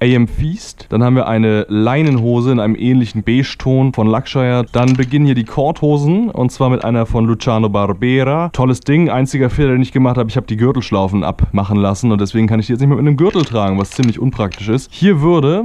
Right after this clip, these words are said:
meine rote Korthose hängen. Tolles Teil, volle Empfehlung. Und hier hängt die zweite Hose zu meinem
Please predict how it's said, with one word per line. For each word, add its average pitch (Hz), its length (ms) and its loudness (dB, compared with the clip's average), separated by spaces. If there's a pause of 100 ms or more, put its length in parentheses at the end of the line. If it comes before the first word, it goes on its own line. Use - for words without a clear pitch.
(120)
meine 127 420 2
rote 110 760 0
Korthose 110 600 -2
hängen. 113 240 2
Tolles 127 360 0
Teil, 113 360 0
volle 107 280 -2
Empfehlung. 110 540 0 (320)
Und 123 160 0
hier 151 220 2
hängt 131 420 -2
die 120 160 0
zweite 135 380 -2
Hose 127 300 2
zu 127 120 -4
meinem 117 340 2